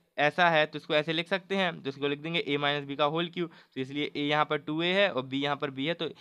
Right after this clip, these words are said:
टू ए माइनस b का होल क्यूब हो गया, तो इसको तीन बार लिख दिया, यही इसका आंसर हो जाएगा। ओके। अब इसका नेक्स्ट क्वेश्चन यह है थर्ड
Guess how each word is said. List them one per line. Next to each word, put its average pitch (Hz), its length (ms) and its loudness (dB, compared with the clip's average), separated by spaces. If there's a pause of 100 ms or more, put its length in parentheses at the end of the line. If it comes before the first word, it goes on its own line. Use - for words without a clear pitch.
(260)
टू 147 140 -6
ए 147 80 0
माइनस 143 320 -4
b 131 120 -8
का 143 80 -4
होल 139 220 -4
क्यूब 151 240 -10
हो 165 80 -8
गया, 190 120 -6
तो 185 120 -10 (380)
इसको 147 200 -12
तीन 143 180 -8
बार 139 120 -4
लिख 147 160 -8
दिया, 180 160 -4
यही 143 280 -2
इसका 147 240 0
आंसर 127 460 2
हो 123 120 -2
जाएगा। 120 280 4
ओके। - 600 0 (420)
अब 135 140 0
इसका 170 220 0
नेक्स्ट 139 340 0
क्वेश्चन 175 440 0
यह 156 160 4
है 160 120 4
थर्ड 156 460 4